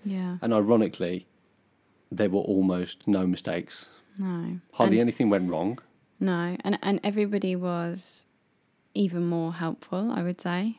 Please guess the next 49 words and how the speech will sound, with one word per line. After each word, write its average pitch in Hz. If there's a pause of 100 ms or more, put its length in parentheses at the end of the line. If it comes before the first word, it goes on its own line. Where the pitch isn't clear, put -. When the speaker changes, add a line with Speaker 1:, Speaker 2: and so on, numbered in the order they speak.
(160)
Speaker 1:
because 180
they 175
knew 160
the 170
situation. 170 (120)
Speaker 2:
Well, 131
yeah, 127
I 143
mean, 135
they 98
can 98
relate 87
to 92
it 87
more, 101
can't 113
they? 127 (120)
They're 104
like, 95
"Well, 113
if, 92
you 92
know, 90 (160)
everyone's 98
more 92
laid 87
back, 92 (140)
we -
didn't 196
Speaker 1:
Mm-hmm. 208
Speaker 2:
have 180 (680)
a -
seating -
arrangement 92
or 90
a, 87 (120)
a -
meal 92
plan 87
or 92
anything, 95
that 92
kind 90
Speaker 1:
Oh, -
Speaker 2:
of -
Speaker 1:
it -
was 92
Speaker 2:
thing." 92
It 90